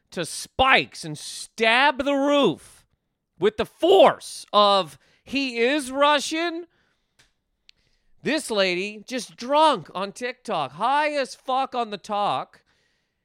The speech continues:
sees this, walks into a, a, a, a room with humans, and just decides to go, "This thing on stage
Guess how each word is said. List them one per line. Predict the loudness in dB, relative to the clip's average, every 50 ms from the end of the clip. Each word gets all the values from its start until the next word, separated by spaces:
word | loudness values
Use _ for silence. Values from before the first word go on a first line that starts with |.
| _ _
sees | _ -18 -10 -6 -4 -4 -4 -4 -6 -6
this, | -2 0 0 0 0 -2 -4 -8 -12 -16 -18 -20 -20 -10
walks | -4 -2 0 0 0 0 -2 -10
into | -8 -6 -4 -2 0
a, | 2 2 2
a, | 0 0 -2 0 0 2 0 0 -2 -2
a, | -4 -4 -2 -2 -4 -6 -10 _ _ -4
a | -4 -2
room | 0 2 4 4 4 4 2 0 -8 -6
with | -6 -6 -6 -6
humans, | -6 -4 -4 -4 -4 -4 -4 -6 -6 -8 -12 -18 -20 -20 -20 -20 _ _ _ _ _ _ _ _ _ _
and | _ -8 -8 -8
just | -8 -10 -12 -10
decides | -14 -12 -8 -6 -4 -4 -4 -4 -6 -14
to | -8
go, | -4 -2 -2 0 0 0 0 -2 -4 -10 _ _ _ _ -12 _
"This | -6 -6 -6 -6 -10 -18 _ _
thing | _ _ -2 0 0 0
on | 0 -2 -2 -2 -4
stage | -8 -8 _ -4 -2 -2 -2 -4 -6 -10 -12 -18 -20